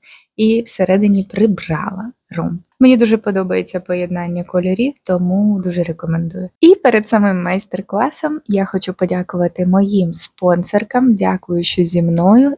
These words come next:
І хочу нагадати, що оці всі прекрасні люди можуть подивитись схему у вкладці "Дописи". І якщо хочете знати, скільки тут пішло бісеру, кольори та схему,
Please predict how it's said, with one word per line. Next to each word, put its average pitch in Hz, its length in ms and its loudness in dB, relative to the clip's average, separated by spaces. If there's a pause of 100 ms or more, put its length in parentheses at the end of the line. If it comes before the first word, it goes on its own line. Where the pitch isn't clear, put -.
І 208 80 4
хочу 208 320 2
нагадати, 190 560 2
що 202 260 -2 (100)
оці 220 420 0
всі - 240 0
прекрасні 190 680 -2
люди 190 400 2 (400)
можуть 190 500 2
подивитись 180 720 -2 (140)
схему 185 680 2 (500)
у 196 140 4
вкладці 190 600 -2
"Дописи". 165 760 0
І 190 100 -2
якщо 180 480 2
хочете 175 720 -6
знати, 175 520 -2 (480)
скільки 185 480 0
тут 175 220 -4
пішло - 320 0
бісеру, 170 480 -2
кольори 185 640 2
та 180 220 -2
схему, 190 560 0